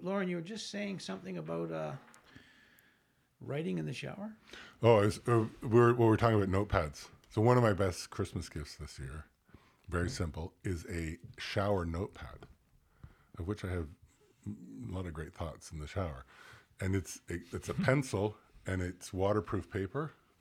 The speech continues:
Speaker 2: and you can write as you normally would in the shower.
Speaker 1: Now, do,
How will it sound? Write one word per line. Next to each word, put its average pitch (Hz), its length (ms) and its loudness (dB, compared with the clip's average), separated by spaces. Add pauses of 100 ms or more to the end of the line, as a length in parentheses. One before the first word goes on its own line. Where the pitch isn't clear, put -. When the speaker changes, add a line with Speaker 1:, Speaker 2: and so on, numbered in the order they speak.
Speaker 2:
and 87 300 -4
you 92 200 0
can 95 220 0
write 92 260 0
as 87 160 -4
you 92 80 -2
normally 90 320 -2
would 87 160 -2
in 82 120 -6
the 76 40 -8
shower. 85 460 -8 (260)
Speaker 1:
Now, 139 200 -8 (840)
do, 180 140 -4